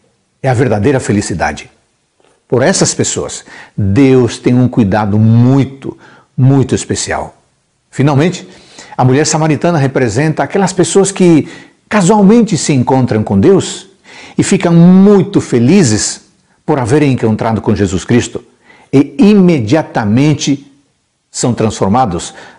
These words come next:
são transformadas pelo toque de Deus.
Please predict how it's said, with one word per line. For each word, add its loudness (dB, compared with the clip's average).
são -2
transformadas -2
pelo -2
toque -6
de -8
Deus. -10